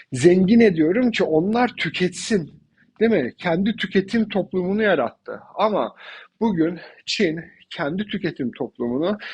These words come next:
yaratmak isterse, kişi başındaki o milli gelirini arttırıp halkına de-, dağıtmak isterse şu anki altyapı yatırımlarını, savaş yatırımları, değil mi? O savunma yatırımlarını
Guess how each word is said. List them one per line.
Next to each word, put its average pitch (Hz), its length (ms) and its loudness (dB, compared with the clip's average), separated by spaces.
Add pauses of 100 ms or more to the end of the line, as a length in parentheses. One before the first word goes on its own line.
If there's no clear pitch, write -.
(200)
yaratmak 170 800 2 (100)
isterse, 147 960 -2 (200)
kişi 214 340 -2
başındaki 127 1300 -2 (340)
o 160 180 6
milli 170 400 4
gelirini 139 500 2 (160)
arttırıp 143 640 0
halkına 139 640 0
de-, 151 240 -8 (380)
dağıtmak 156 520 0
isterse 196 720 -6 (340)
şu - 280 -4
anki 143 480 -4
altyapı 165 560 -6
yatırımlarını, 165 920 -6
savaş 135 520 -2
yatırımları, 156 760 -6
değil 185 120 4
mi? 147 80 -4
O 127 300 0
savunma 143 480 2
yatırımlarını 160 680 -2